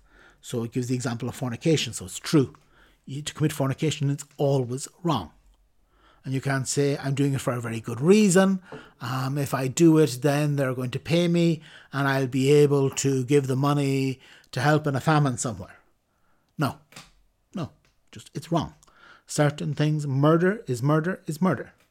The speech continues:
And you can't say, "Well, I'm going to kill him, but,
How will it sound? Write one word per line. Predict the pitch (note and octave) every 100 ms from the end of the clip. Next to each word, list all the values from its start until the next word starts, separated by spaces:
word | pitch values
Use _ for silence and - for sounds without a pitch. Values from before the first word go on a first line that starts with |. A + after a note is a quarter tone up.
| _ _ _ - - _
And | C3
you | B2+
can't | - C#3+ C#3+
say, | - C#3
"Well, | C3+ E3+ G3 F3
I'm | C#3
going | C3
to | C3
kill | - F#3 F#3
him, | E3 F3 D3+
but, | C3 D3 E3+ F3+ -